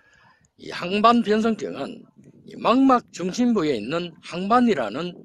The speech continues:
이 신경 조직이 이 변성이 생기는 질환입니다. 그래서 이 앞을 보는데 이상이 생겨 심해지면 시력을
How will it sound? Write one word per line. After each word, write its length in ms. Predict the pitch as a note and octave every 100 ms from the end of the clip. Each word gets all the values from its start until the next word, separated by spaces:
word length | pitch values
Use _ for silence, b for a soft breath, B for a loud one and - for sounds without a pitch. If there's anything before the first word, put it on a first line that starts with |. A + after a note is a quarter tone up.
| -
이 140 | -
신경 500 | - E3 F3+ G3+ G#3
조직이 520 | A3+ A3 B2 D#2 - _ b b _
이 180 | D2+ D2+
변성이 720 | E3 G#3 G#3+ A#3 F3 F#3 F#3+
생기는 640 | - - A#3 C#3 F2 D#3 D#3+ _
질환입니다. 680 | - D#3 E3 - - - - _ _ _ b b b b b _
그래서 460 | D3 D#3+ F3 F3+ E3+ b b _
이 180 | D#2+ -
앞을 380 | - G#3 A3+ G#3
보는데 460 | F3 F#3+ F3+ D#3+ F#3
이상이 680 | F3 G#3+ A3+ A3 D3+ G3 F3+
생겨 460 | - F#3 C3+ F2+ - _
심해지면 840 | - - G#3 A3+ F3+ C3+ D#3 F3+ E3+ _ b b -
시력을 840 | - F#3+ G#3+ A#3+ A#3 A3 F#3 G3+